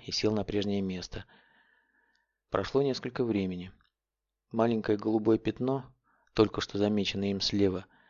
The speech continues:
пропадало и показывалось раз двадцать, приближаясь вместе с неровным потрескиванием валежника. Наконец, бритые губы раздвинулись в сухую улыбку, улыбку Хейля. Он шёл к Блюму с протянутой рукой,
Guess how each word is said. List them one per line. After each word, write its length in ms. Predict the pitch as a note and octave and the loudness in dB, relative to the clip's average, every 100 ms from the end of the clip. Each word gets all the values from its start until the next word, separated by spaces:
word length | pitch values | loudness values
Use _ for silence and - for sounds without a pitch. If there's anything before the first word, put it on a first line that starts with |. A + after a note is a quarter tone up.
| _ _ | _ _
пропадало 560 | - G#2+ G#2+ G#2+ B2+ A2+ | 2 6 6 8 6 4
и 160 | G2+ | 2
показывалось 640 | G2+ G#2+ - B2+ A#2 A2+ G#2+ | 4 6 8 8 8 6 8
раз 160 | A2+ | 6
двадцать, 540 | A2 A2 G2 - F#2+ - - | 6 8 8 4 -8 -8 -2
приближаясь 640 | G#2 G2+ G2+ G#2 G2+ - | 2 4 6 6 6 2
вместе 300 | G#2+ G#2 - | 0 0 -4
с 80 | - | -2
неровным 500 | G2+ A2 A#2+ G2+ F#2 | 4 6 4 2 2
потрескиванием 720 | F#2 - A2+ - G#2 G2 G2 | 0 2 -2 0 -2 -2 0
валежника. 680 | G2+ G2+ F#2+ F#2 F2+ G2 - - - - - _ _ _ | 0 2 0 -2 -8 -10 -14 -20 -20 -20 -20 _ _ _
Наконец, 460 | A2 G#2+ A2 B2+ - - - - - | -2 0 2 0 -2 -14 -20 -20 -2
бритые 360 | G#2 G#2+ G#2+ | 0 2 2
губы 400 | G#2 B2 A#2+ F#2 - - | 0 -2 -2 -4 -4 -4
раздвинулись 520 | G#2 G2+ A#2+ A2+ G#2 | -4 0 2 2 0
в 60 | |
сухую 360 | - - - G2+ | -4 -6 -2 0
улыбку, 480 | G2+ F#2+ F2+ - - _ _ _ - | 0 0 -2 -8 -12 _ _ _ -6
улыбку 400 | G2 G#2 - G2+ | -2 0 -2 -6
Хейля. 440 | - F#2+ F2 F2+ - _ _ _ _ _ _ - | -2 -2 -2 -6 -12 _ _ _ _ _ _ -4
Он 120 | A2+ | -2
шёл 200 | - A2+ | 2 0
к 80 | A2 | 2
Блюму 380 | G#2+ G#2 F#2+ F2+ | 2 2 0 -2
с 60 | |
протянутой 580 | - F#2 G#2+ G2 F#2+ - | 0 0 -2 -6 -4 -2
рукой, 480 | F#2 - - B2 | -2 0 0 0